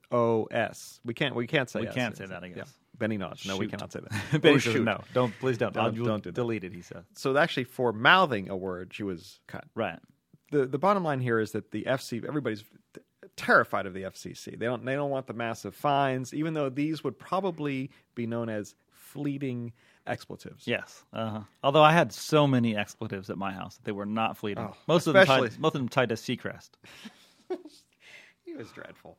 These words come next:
Speaker 2: He's awful.
Speaker 1: He has no material. He should have just,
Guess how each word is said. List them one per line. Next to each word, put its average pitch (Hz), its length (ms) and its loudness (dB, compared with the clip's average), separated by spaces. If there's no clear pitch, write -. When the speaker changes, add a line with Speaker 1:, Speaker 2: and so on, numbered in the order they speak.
Speaker 2:
He's 247 180 -8
awful. 85 440 -12
Speaker 1:
He 247 120 -6
has 226 100 -4
no 226 140 0
material. 233 380 2
He 180 100 -2
should 254 140 -6
have 240 80 -10
just, - 240 -6